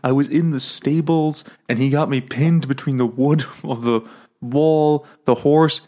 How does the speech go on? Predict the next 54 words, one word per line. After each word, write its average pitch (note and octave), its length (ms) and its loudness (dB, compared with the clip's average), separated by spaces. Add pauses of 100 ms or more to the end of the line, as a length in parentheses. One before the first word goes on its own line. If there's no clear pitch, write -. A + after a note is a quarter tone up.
(100)
and A#2 140 0
his F#3+ 400 4
wood, A#2 320 4
and G#2+ 120 2
he A2 60 2
pulls D#3 320 2
up D#3+ 140 -2
my A2+ 140 -2
kilt, E3+ 500 -2
and A#2+ 80 -4
he A#2 60 0
was A2 140 -2
gonna A#2+ 180 0
bugger D3 400 0
me." D3 260 0 (460)
And A2 140 -2
I G#2 80 0
just E3 360 0
got C#3+ 180 0
out C#3 140 2
of C3+ 60 2
there B2+ 160 2
in A2 100 -2
time, B2+ 460 0
and A2+ 100 2
then A#2 120 0
I A#2+ 80 0
had A#2+ 160 -2
to A#2 60 -2
go B2+ 120 0
to A#2+ 100 0
his A2+ 140 -2
room, C3 360 -2 (340)
and A#2 160 -2
I B2+ 80 0
just, C#3+ 260 -4 (220)
it's, - 180 -12
I D3+ 180 0
forgot F3+ 280 -2
what E3 80 0
he A#2+ 100 -2
drank. G#2+ 340 0
It - 40 -6
was G2+ 100 -4
like, A2 140 -2
"I A#2+ 80 0
just E3+ 200 0
drank C#3+ 440 -2 (440)
the B2+ 100 2
equivalent D3+ 540 0
of A#2 180 -4
two D#3+ 260 0
thousand C3+ 400 0
figs, A#2 540 0